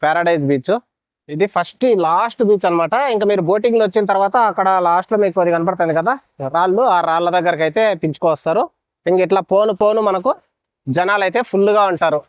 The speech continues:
అక్కడ కనిపిస్తుంది అది లైట్ హౌస్, ఇది కొత్త లైట్ హౌస్ అన్నమాట. పాత లైట్ హౌస్ ఇంకా ముందర ఉంది, అది కానీ మీకు అయితే చూపిస్తా. అట్లే మెమోరియల్స్ కానీ, అంటే వాళ్ళ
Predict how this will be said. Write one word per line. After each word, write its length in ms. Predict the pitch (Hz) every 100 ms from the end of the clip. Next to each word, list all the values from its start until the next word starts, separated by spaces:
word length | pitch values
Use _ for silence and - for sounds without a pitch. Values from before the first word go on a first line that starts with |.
| -
అక్కడ 160 | 165 208 208
కనిపిస్తుంది 440 | 226 262 247 233 226
అది 120 | 240 285
లైట్ 200 | 208 220
హౌస్, 200 | 254 247 220 254 330 294 208
ఇది 120 | 202 -
కొత్త 240 | 220 302
లైట్ 160 | 285 233
హౌస్ 120 | 240 220
అన్నమాట. 280 | 196 180 247 392 - _ _ -
పాత 240 | 214 294 302 285
లైట్ 200 | 269 262
హౌస్ 160 | 254 285 277
ఇంకా 140 | 285 247
ముందర 200 | 226 247 247
ఉంది, 140 | 226 311
అది 120 | 214 220
కానీ 120 | 247
మీకు 120 | 220 208
అయితే 140 | 208 214
చూపిస్తా. 280 | 202 208 269 302
అట్లే 180 | 202 247 226
మెమోరియల్స్ 440 | 202 240 240 226 208
కానీ, 120 | 226 208
అంటే 140 | 190 220
వాళ్ళ 140 | 202